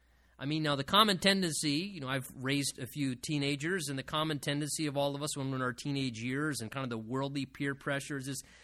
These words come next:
usually that, that's a real struggle with kind of being a very self-serving time, right? You wanna kinda explore things and check things out and test in the waters and rebel in a little bit. And,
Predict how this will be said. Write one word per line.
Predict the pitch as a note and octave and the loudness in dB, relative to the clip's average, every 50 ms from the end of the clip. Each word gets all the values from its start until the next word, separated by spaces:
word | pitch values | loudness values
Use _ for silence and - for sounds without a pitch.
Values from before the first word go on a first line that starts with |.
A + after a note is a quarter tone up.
| - - | -20 -18
usually | - - F3 B3+ C#4+ C#4+ C4+ | -12 -8 -6 -6 -4 -4 -2
that, | G#3+ G3+ G#3 A3 - | 2 2 2 2 2
that's | - - - | -2 -2 -2
a | F#3+ | -2
real | E3+ F#3+ G3+ F3+ | 0 0 0 0
struggle | - - - F#3 G3 F#3+ E3+ D#3 | 0 2 4 4 4 4 2 0
with | D3 C3+ - - | 0 0 -2 -6
kind | - - F3 F3 | -2 0 0 0
of | D#3+ C3+ | 2 2
being | D#3 E3 D3+ | 2 2 2
a | C#3+ | 2
very | C3+ D3 D3+ C#3 | 2 2 2 2
self-serving | - - - - D#3+ D3 D3+ D3 - - E3 D3+ D3+ D3 D3+ C3+ B2+ | 2 0 2 2 2 2 2 2 0 0 2 2 2 0 0 -4 -4
time, | - - D3 D3 D3 D3+ D#3 C#3 A#2+ | -6 -6 -4 -2 -2 -2 -2 -4 -6
right? | B2+ C3+ C#3+ C#3+ | -4 -4 -4 -6
You | A#2 B2+ | -6 -6
wanna | A#2+ B2+ B2+ A#2 | -6 -6 -6 -6
kinda | - D3 C#3+ C3+ | -6 -4 -4 -4
explore | B2+ - - - - - - - C#3+ D3 D3 D3+ D3 C#3+ | -2 -2 -2 -2 -2 -2 -4 -4 -2 0 2 2 2 0
things | C#3 - D3+ C#3+ C#3 C#3+ C#3+ C#3+ C#3+ C#3 A2+ | 0 0 0 2 2 2 2 0 0 0 -2
and | A2 G#2 G2+ - - - _ - | -4 -6 -8 -10 -16 -20 _ -2
check | - D#3+ D3 - - | 2 2 2 0 0
things | - D#3+ D3 D3 C3+ B2 | -2 0 0 0 0 2
out | C#3 C3+ C3+ C#3 C#3 D3 | 4 4 6 6 4 4
and | C3+ B2+ | 0 -6
test | - - D#3 D3+ - - - | -6 -4 -4 -2 -2 -2 -2
in | D3+ | -2
the | C#3+ C#3 | -2 -2
waters | C3+ C#3 C#3+ C#3+ C#3 C#3+ C#3+ C#3+ C#3+ B2 A#2 | -2 0 0 2 2 4 4 2 2 2 0
and | B2 A#2 | 0 -2
rebel | A#2 G#2+ G#2+ C3+ C#3 C#3+ C#3 C#3 | -2 0 0 2 2 2 2 0
in | C#3 | 0
a | C#3 | 0
little | C3 C3+ C3+ C#3 B2+ | -2 -2 -2 -2 -2
bit. | A#2+ B2+ C3+ C#3+ C#3 - | -2 0 0 0 0 -2
And, | C#3 C3 B2+ A#2 | -4 -4 -4 -4